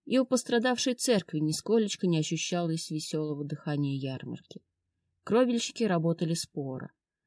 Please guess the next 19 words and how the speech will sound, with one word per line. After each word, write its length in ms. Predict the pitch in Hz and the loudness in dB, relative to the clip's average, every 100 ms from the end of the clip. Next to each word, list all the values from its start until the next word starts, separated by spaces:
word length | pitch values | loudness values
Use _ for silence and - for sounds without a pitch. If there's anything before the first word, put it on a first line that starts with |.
| _ | _
укладывая 540 | 175 170 165 165 160 160 | -10 2 4 6 4 4
на 120 | 156 | 4
новые 320 | 170 160 147 | 4 4 2
стропила 640 | 143 - 139 - 233 220 | 0 -4 -6 0 0 0
последние 640 | - 139 - 156 160 165 | -2 -6 -2 0 2 0
черепицы. 680 | 151 180 180 - 139 - - - _ _ _ _ _ _ _ | 0 -2 -2 -2 -8 -8 -12 -12 _ _ _ _ _ _ _
Они, 360 | 180 202 302 | 4 6 6
конечно 500 | 359 196 180 151 - | 4 6 6 6 2
же, 120 | 151 156 | 0 4
не 180 | 226 | 4
видели 360 | 294 285 180 151 | 6 4 6 2
повисшего 600 | - 160 175 175 - 170 | 2 2 2 0 0 0
чуть 240 | - 185 | 0 -2
ли 80 | 175 | 2
не 100 | 160 | 2
над 200 | 156 160 | 2 0
самыми 500 | - 190 175 156 143 | -2 0 2 2 0
их 220 | - 170 | 0 -2
головами 680 | 160 143 143 139 190 220 151 | -2 -2 -2 -2 0 0 -4